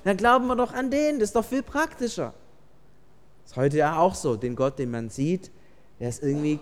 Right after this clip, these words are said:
cooler als den Gott, den man nicht sieht. Und dann hat das Volk gesagt, „Nee, wir wollen jetzt mal grad den Bund nicht halten.“ Und was war das Ergebnis durch die Jahrhunderte hindurch? Gott hat seinen Segen nicht gegeben, er hat seinen Segen zurückgezogen.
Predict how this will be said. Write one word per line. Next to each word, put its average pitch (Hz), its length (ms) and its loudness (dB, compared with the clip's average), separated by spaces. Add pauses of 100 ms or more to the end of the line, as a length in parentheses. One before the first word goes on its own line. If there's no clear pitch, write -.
cooler 180 640 4 (800)
als 113 240 -6
den 113 200 -6
Gott, 113 220 -4
den 113 120 -8
man 117 160 -8
nicht 113 200 -10
sieht. - 240 -14 (580)
Und - 40 -2
dann 196 120 8
hat 240 140 4
das 247 140 -4
Volk 240 280 2
gesagt, 233 360 2
„Nee, 240 280 6 (280)
wir 214 180 10
wollen 247 240 6
jetzt 247 180 2
mal 240 200 2
grad 233 320 0
den 240 160 0
Bund 240 260 -2
nicht 240 220 -2
halten.“ 240 380 2
Und 196 140 2
was 196 200 4
war 185 120 6
das 185 160 -4
Ergebnis 220 720 0
durch 185 220 2
die 180 100 -4
Jahrhunderte 202 720 0
hindurch? 175 640 4 (680)
Gott 156 240 -6
hat 180 120 -6
seinen 165 300 -4
Segen 180 380 -2
nicht 226 340 -2
gegeben, 139 400 -2
er 127 60 -6
hat 127 100 -10
seinen 147 240 -2
Segen 165 340 -2
zurückgezogen. 170 1000 -2